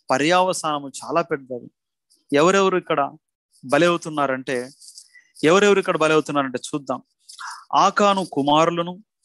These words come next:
కుమార్తెలను, ఎద్దులను, గాడిదలను, మందను, డేరాను, వానికి కలిగిన సమస్తమును, అంటే తన భార్య,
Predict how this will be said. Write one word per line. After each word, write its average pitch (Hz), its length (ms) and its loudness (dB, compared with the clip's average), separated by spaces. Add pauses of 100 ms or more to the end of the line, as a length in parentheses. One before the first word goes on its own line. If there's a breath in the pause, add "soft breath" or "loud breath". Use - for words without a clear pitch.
కుమార్తెలను, 165 920 0
ఎద్దులను, 151 800 0 (200)
గాడిదలను, 165 760 0
మందను, 165 680 -4 (240)
డేరాను, 165 540 2 (320 loud breath)
వానికి 160 260 0
కలిగిన 214 300 0
సమస్తమును, 196 880 -4 (140)
అంటే 160 160 -12
తన 147 200 -4
భార్య, 151 600 0